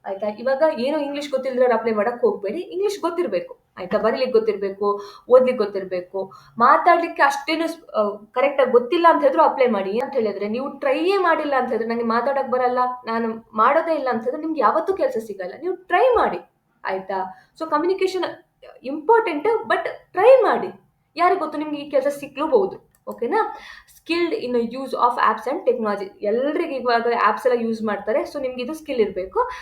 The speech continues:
ನೆಕ್ಸ್ಟ್, ability to commit long term and full time. So ಫುಲ್ ಟೈಮ್ ನೋಡೋರೊಂದಿಗೆ ಇದು ಒಳ್ಳೆ ಆಪರ್ಚುನಿಟಿ ಅಂತಾನೆ ಹೇಳ್ಬೋದು.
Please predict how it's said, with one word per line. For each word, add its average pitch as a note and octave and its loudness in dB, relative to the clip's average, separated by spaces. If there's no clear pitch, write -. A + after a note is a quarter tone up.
ನೆಕ್ಸ್ಟ್, D4 -2
ability D#4 -2
to F4+ 0
commit C#4+ 2
long B3+ 2
term C4 2
and C#4+ -2
full A#3+ -4
time. F#3 -2
So A3+ 0
ಫುಲ್ D4 -4
ಟೈಮ್ C#4 2
ನೋಡೋರೊಂದಿಗೆ A3+ -2
ಇದು A3 -10
ಒಳ್ಳೆ A#3+ -2
ಆಪರ್ಚುನಿಟಿ G#3+ -2
ಅಂತಾನೆ G3 -6
ಹೇಳ್ಬೋದು. A#3+ -6